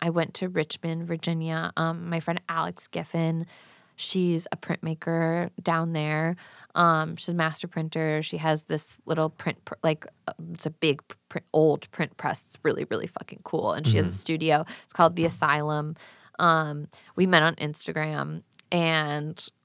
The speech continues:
Speaker 1: I went down there for two and a half weeks and did a little residency. And we made two print editions, and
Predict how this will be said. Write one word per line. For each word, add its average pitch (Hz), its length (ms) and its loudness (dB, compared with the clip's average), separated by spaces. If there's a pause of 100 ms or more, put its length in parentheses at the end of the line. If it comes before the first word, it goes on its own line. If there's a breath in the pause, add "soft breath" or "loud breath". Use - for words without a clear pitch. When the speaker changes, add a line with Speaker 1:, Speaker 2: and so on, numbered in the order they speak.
(280)
Speaker 1:
I 165 120 8
went 156 240 2
down 156 180 2
there 156 180 0
for 151 440 2
two 156 220 -2
and 151 100 0
a - 20 -2
half 147 300 0
weeks 143 260 -4
and 156 100 -4
did 151 180 -4
a 165 40 -2
little 151 240 0
residency. 175 1000 -2 (300 loud breath)
And 175 220 4
we 165 140 0
made 156 440 -2 (120)
two 175 220 2
print 156 340 -2
editions, 160 640 -2
and 156 460 -4